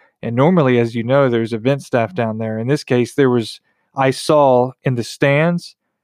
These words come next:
and in front of the fence, zero staff members. It was just a free-for-all. So, I mean, we, we literally, I didn't, I got pretty close. There were some other guys beside me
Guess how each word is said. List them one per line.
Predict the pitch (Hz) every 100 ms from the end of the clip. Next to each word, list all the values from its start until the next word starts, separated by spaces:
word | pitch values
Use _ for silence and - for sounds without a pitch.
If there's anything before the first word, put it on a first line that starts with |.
| -
and | 131
in | 113
front | 147
of | 139
the | 117
fence, | - 151 127 - - 135
zero | 117 127 143 147 135
staff | - 135 123 113
members. | 113 104 101 127
It | 127
was | 117
just | 123 127
a | 110
free-for-all. | - 131 - 107 101 - _ _ _ _ _ _ -
So, | -
I |
mean, | 120 123
we, | 143
we | 147 165
literally, | 160 170 160 139 131 131 127 _ -
I | 139
didn't, | 156 143 143
I | 135
got | 156 156 -
pretty | 180 180
close. | 180 196 202 -
There | - 147
were | 131
some | - 135
other | 151 156
guys | 143 143
beside | 127 120 139 139
me | 127 117 113